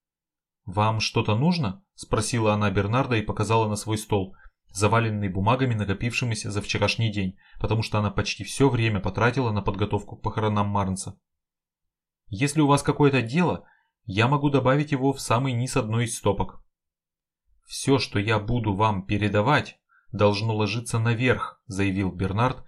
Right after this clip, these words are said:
и шлёпнул ладонью по папке с именем Джанс на обложке. «И заметьте, я оказал вам услугу, поднявшись и проведя это собрание здесь, а не вызвав вас к себе в офис». «Что за собрание?» спросила Джульетта, не глядя на него и взявшись за сортировку бумаг.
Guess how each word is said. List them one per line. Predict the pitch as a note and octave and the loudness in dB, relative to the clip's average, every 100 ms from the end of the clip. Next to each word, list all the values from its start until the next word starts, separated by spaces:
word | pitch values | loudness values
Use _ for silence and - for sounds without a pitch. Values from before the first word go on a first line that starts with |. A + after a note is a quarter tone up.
| _ - | _ -4
и | |
шлёпнул | G2+ D3 D3+ A#2+ G#2 | -2 2 2 2 2
ладонью | G#2 G2 B2+ A2+ | 2 2 2 0
по | G2+ | 0
папке | G2 B2+ - G2 | 2 0 0 -6
с | - | -4
именем | G#2+ G2 F#2 | -2 -2 0
Джанс | G#2+ A2 - | 0 -2 -4
на | G2+ | -4
обложке. | F#2+ F#2 F2+ - B2 _ _ _ _ _ _ - | -2 -4 -6 -10 -16 _ _ _ _ _ _ -6
«И | B2 | 0
заметьте, | A#2 A2 C3+ C3+ - F#2 _ _ - | 2 2 0 -2 -8 -10 _ _ -6
я | G2+ C#3 | 0 2
оказал | C3+ D#3+ C3+ C3+ | 2 2 2 2
вам | B2 B2+ | 2 2
услугу, | C3 - D3 G#2 F#2+ | 0 2 2 2 0
поднявшись | F#2+ F#2+ B2+ C3+ G#2+ - | 0 0 0 0 -2 -2
и | |
проведя | - A2 A2 C3+ | 0 0 2 2
это | C#3 A2+ | 2 0
собрание | A2 G#2 A#2+ A#2 A2+ | 0 0 0 0 -2
здесь, | G2 G#2+ F#2+ - | -2 -2 -2 -2
а | A2+ | -2
не | G#2 | 0
вызвав | F#2+ C#3 C3 G#2+ F#2 - - | 2 0 0 -2 -2 -10 -14
вас | G2 A2+ A2 | 0 2 2
к | - | -4
себе | - F#2 A2 B2 - | -4 -2 0 -2 -4
в | G2+ G2+ | -6 -2
офис». | A2+ F2 - - _ _ _ _ _ - | -2 -2 -8 -12 _ _ _ _ _ -14
«Что | - D#3 | 0 2
за | D3 D3 | 4 4
собрание?» | E3 D3+ C#3 G#2 F#2 - | 4 4 4 4 0 -4
спросила | - G#2+ G#2+ A#2+ G#2 | -2 -2 0 2 2
Джульетта, | F2+ G2 G#2+ C3+ B2 | 2 0 2 2 0
не | G#2 | 0
глядя | G#2 A2 G2+ | 2 2 2
на | F#2+ | 0
него | G2 A2+ C#3+ | 0 2 0
и | A2+ | 0
взявшись | F#2+ A#2 - A#2+ | 0 0 0 -2
за | G#2 | -4
сортировку | - G#2 - G#2 - G2+ | -4 -4 0 -2 -2 -4
бумаг. | G2+ G2 F#2 | 0 -2 -4